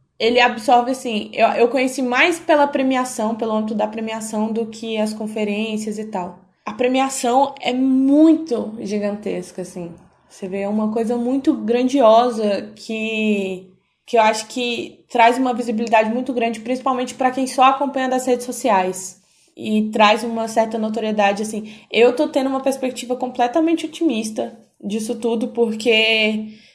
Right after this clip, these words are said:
me traz uma, uma esperança muito maior. E, e junto, eu acho que além desse, do, do Women's Music Event, uma coisa que a gente não falou antes também, que tem um coletivo chamado As Mina Tudo,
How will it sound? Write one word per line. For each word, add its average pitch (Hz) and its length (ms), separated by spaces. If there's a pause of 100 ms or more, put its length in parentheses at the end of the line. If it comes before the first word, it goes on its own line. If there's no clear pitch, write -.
(200)
me 226 120
traz 240 440
uma, 254 500
uma 233 180
esperança 240 480
muito 233 300
maior. 190 500
E, 220 1000 (480)
e 240 200
junto, 277 600
eu 226 220
acho 226 240
que 247 320
além 233 460
desse, 226 380
do, 208 440
do 208 120
Women's 208 260
Music 202 300
Event, 214 520 (340)
uma 240 180
coisa 254 240
que 269 80
a 254 60
gente 247 260
não 233 100
falou 247 260
antes 220 200
também, 220 520 (600)
que 233 280
tem 240 260
um 254 100
coletivo 247 520
chamado 233 400
As 233 160
Mina 262 260
Tudo, 214 520